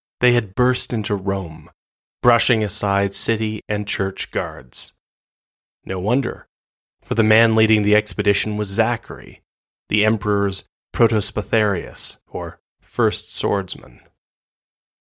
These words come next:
This was a rank among the imperial bodyguard, but Zachary was no mere thug,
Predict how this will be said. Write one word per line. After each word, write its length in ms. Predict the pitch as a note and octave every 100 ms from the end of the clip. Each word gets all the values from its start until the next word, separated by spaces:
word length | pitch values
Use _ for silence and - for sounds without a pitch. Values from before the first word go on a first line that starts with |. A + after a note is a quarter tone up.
| _ _ _
This 220 | F3+ E3+
was 100 | G3
a 60 | D#3+
rank 360 | B2 C3 C3
among 280 | A#2 A2 A2
the 140 | G#2 G#2+
imperial 580 | G2 - A2 G#2 G2
bodyguard, 760 | F2+ G#2+ A#2+ A2 F2 E2+ E2 E2
but 200 | F2+ F2+ - _ _ -
Zachary 540 | B2+ C#3 E3 - E3
was 180 | D#3 C#3
no 200 | B2 A#2+
mere 260 | A2+ A2
thug, 480 | G2 - A2 F#2 D#2